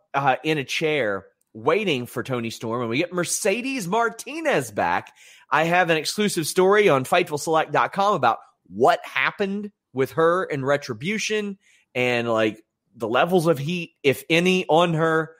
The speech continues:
But it's good to see Mercedes Martinez back because here's, here's the reality of the situation, and I'll give you all a little scoop. When I asked if there was any heat on her, and Alex, you will appreciate this, the person said,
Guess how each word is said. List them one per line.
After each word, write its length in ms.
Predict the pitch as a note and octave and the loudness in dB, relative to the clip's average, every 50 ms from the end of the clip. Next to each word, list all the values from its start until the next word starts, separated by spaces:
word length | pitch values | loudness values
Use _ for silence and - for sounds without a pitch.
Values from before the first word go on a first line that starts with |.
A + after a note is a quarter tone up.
| _ _ _ _ _ _ _ - | _ _ _ _ _ _ _ -6
But 280 | B2+ A#2+ E3+ D#3+ - F3 | -2 0 0 2 2 2
it's 200 | E3 - - B2 | 2 0 0 -2
good 260 | C3 E3+ A3 G3 F#3+ | 0 2 2 2 0
to 60 | G3+ | -4
see 200 | - - B3 A#3+ | -4 -4 -4 -2
Mercedes 520 | A3+ G#3+ F#3 - - A3+ A3 G#3 G#3+ F#3 | -2 -2 -2 2 2 2 2 2 0 0
Martinez 600 | F3+ G3 F#3+ F#3+ - A#3 C4 C#4 A#3 E3 D3 C#3 | 2 2 2 2 0 -2 -2 2 2 2 2 2
back 320 | B2 C#3+ B2+ B2+ C#3+ C#3 - | 2 2 2 2 2 0 -2
because 240 | D3+ C#3+ - C#3+ C3 | -4 -2 -2 -2 0
here's, 240 | D#3 G3 G3+ D#3+ E3 | 2 0 0 0 0
here's 240 | F#3 F#3+ G3 F#3 D3+ | 2 2 2 2 0
the 100 | E3+ D3+ | -2 0
reality 360 | D3+ D3 C#3+ C#3+ C#3+ B2+ B2 | 2 4 4 4 4 2 -2
of 60 | A#2 | -6
the 40 | A#2 | -10
situation, 500 | B2 G#2+ - B2+ A2 G#2 G2+ - E2+ D2+ - _ _ _ _ - | -12 -8 -4 -2 -2 -2 -2 -6 -12 -18 -20 _ _ _ _ -6
and 100 | C#3 B2 | -4 -2
I'll 80 | A#2 A2+ | -2 0
give 160 | B2+ C#3 A#2+ | 0 0 2
you 100 | B2 A#2+ | 4 4
all 120 | A2+ G#2+ | 4 4
a 20 | G#2 | 4
little 140 | G2 F#2 - | 2 -2 -4
scoop. 360 | - - - A2 F#2 - _ _ _ _ _ _ _ _ _ _ _ _ _ _ _ _ _ _ _ _ _ | -8 -6 -4 -2 -2 -4 _ _ _ _ _ _ _ _ _ _ _ _ _ _ _ _ _ _ _ _ _
When 300 | - F2 A2+ D#3 G3 A#3 | -6 -2 0 2 2 4
I 160 | A#3+ B3 A#3+ | 4 4 2
asked 440 | - - F3 D#3 C3+ B2+ C3 - D3 | 2 2 2 2 2 0 -2 -4 -8
if 100 | - - | -4 -2
there 160 | D3 C#3 C3 | 0 0 0
was 160 | B2 A2+ G#2+ | 0 0 0
any 220 | C3+ D3+ E3+ D#3+ C#3 | 0 0 0 -2 -4
heat 260 | C#3 D3+ D3+ B2 A2 | -4 -4 -2 0 0
on 160 | G2+ G2+ F#2+ | 0 0 0
her, 220 | F#2 G2 F#2+ F#2 | -2 -4 -4 -4
and 100 | F2+ F#2+ - | -4 -4 -2
Alex, 360 | B2+ C#3+ D#3 D#3 D3+ - - | -2 0 0 0 -2 -6 -8
you 80 | C#3 C#3 | -6 -4
will 100 | C3+ B2+ | -4 -4
appreciate 560 | A#2 - A#2 G2+ F#2+ - F#2 E2+ D#2+ - - | -4 -6 -6 -6 -6 -6 -8 -8 -8 -8 -8
this, 260 | D#2+ D2+ C#2+ - - _ _ _ _ _ _ _ _ _ _ - | -8 -10 -10 -12 -18 _ _ _ _ _ _ _ _ _ _ -6
the 60 | - | 0
person 320 | - D#3+ D#3 C#3+ - D3 C3 | 2 2 2 2 0 -2 -4
said, 400 | - - D#3+ C3+ C3 B2 A2 | 0 2 4 6 6 4 2